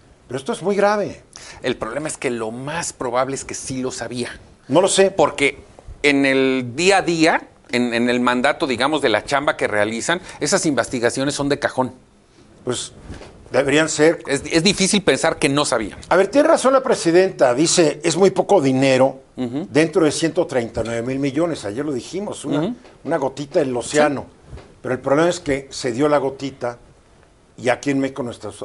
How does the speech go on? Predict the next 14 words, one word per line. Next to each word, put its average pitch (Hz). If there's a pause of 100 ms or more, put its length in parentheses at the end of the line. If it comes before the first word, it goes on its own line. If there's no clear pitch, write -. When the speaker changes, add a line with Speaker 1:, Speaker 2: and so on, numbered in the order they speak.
Speaker 1:
autoridades 117 (460)
aparentemente 139
no 113 (400)
la 117
vieron. 135
Speaker 2:
Ujú. 151 (600)
Speaker 1:
En 123
fin, - (280)
pero 170
que -
está 196
reciando 202
el 160
embate 135